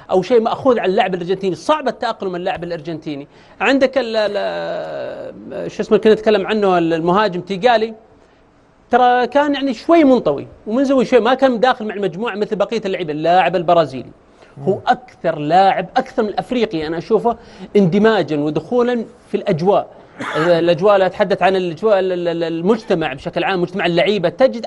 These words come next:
Speaker 1: أول ما يصل يوم يومين عطى، بس ثالث يوم وتسمع الرجال قاعد يعطيك لزم وكلمات، آه، من اللهجة الدارجة عندنا في البلد، وأعتقد أنكم كلكم عارفين وعشت معهم أستاذ جمال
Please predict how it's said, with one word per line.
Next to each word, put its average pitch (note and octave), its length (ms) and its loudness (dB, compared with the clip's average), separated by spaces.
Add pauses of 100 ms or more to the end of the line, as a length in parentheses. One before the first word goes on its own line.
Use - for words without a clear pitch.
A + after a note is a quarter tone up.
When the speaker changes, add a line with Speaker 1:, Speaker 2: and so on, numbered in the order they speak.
Speaker 1:
أول D4+ 260 4
ما B3+ 120 -6
يصل D#3+ 360 -8
يوم B3+ 300 0
يومين A#3+ 260 -6
عطى، A#3+ 240 -4
بس - 300 -6
ثالث D4+ 380 4
يوم D4+ 300 4 (840)
وتسمع A3+ 640 0
الرجال A#3 320 -2
قاعد A3+ 160 0
يعطيك A3+ 400 -6
لزم A3 540 2
وكلمات، A3 580 0 (160)
آه، F3 240 2
من F#3 100 0
اللهجة G#3 380 2
الدارجة E3 520 2
عندنا D#3 260 -6
في - 100 -14
البلد، F3+ 360 -4
وأعتقد F#3+ 440 -4
أنكم G3+ 160 -4
كلكم G#3 340 -2
عارفين G3 260 2
وعشت A3 240 -2
معهم G#3 180 2
أستاذ F3+ 240 0
جمال A#3 380 2